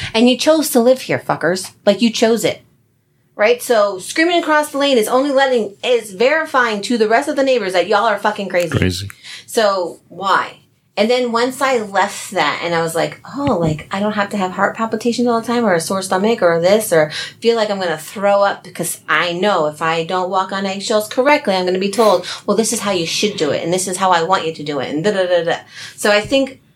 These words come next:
Speaker 1: my ownership in peeling back the layers was really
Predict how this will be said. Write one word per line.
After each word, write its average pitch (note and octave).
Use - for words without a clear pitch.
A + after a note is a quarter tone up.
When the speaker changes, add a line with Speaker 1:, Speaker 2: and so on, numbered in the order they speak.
Speaker 1:
my B3
ownership G3
in F#3
peeling F#3
back E3
the F3
layers D#3+
was E3
really F3